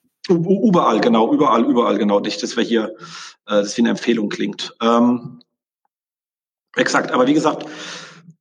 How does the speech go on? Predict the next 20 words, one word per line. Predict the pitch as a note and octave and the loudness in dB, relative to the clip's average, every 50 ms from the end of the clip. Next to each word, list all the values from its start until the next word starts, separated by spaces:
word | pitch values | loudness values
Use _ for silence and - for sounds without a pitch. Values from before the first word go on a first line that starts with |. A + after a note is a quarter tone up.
| _ _ - G#2+ C3 | _ _ -8 -4 -2
das | D#3+ D#3+ D#3+ | -2 0 0
sind | E3+ E3 | 0 0
aber | E3 D#3 D#3 | 0 0 0
ganz | - F#3 G3 - | 0 -2 -2 -2
im, | - F3 E3 - - - G3 F#3+ | -2 -2 -4 -4 -8 -10 -6 -2
ähm, | D#3+ C#3+ D3 D3+ D3+ D#3 | 0 2 2 2 2 0
im | D3 D#3 D#3+ | -2 -2 -2
Ernst, | D#3+ E3 E3 | -2 -2 0
was | E3+ D#3+ | -2 0
sind | G3 G#3+ F#3+ | 0 0 -2
im | E3 - | -2 -4
Crawl-Report | - - D3 G#3 F#3 E3+ E3+ E3+ - E3+ E3+ | -2 0 0 0 0 -2 -2 0 0 0 0
so | - E3+ | 0 0
die | D3+ C#3 C3+ | 0 0 0
wichtigsten | F3 E3+ - E3+ E3 - E3+ E3 | -2 -2 -2 -4 -4 -2 -2 -2
Reports, | C#3 C#3+ - - D3 D3+ D3 - | -2 -2 -2 -2 -2 -2 -2 -4
die | D3 C#3 | -4 -2
ihr | C3+ C#3+ D3 | -2 0 -2
euch | B2+ - - | -2 -4 -4
so | - C#3+ B2+ B2+ A#2+ - - - | -4 -4 -2 -2 -4 -6 -10 -16